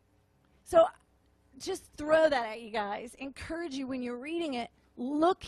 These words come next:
at him. This is who he is. Don't try to be something.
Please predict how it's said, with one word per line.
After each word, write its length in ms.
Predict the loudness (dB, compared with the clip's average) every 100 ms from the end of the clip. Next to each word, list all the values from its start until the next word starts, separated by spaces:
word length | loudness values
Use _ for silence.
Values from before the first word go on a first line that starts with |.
| -20 _ _ _ -6
at 200 | -4 -4
him. 580 | -2 0 0 -2 -6 -18 _ _ -4
This 220 | -2 -2
is 140 | -6 -10
who 400 | -6 0 0 -2
he 300 | -4 -6 -6
is. 380 | -6 -4 -4
Don't 280 | -4 -4 -4
try 200 | -2 0
to 120 | 0 -2 -6
be 200 | -8 -6
something. 800 | -6 -8 -8 -10 -14 -14 -18 -20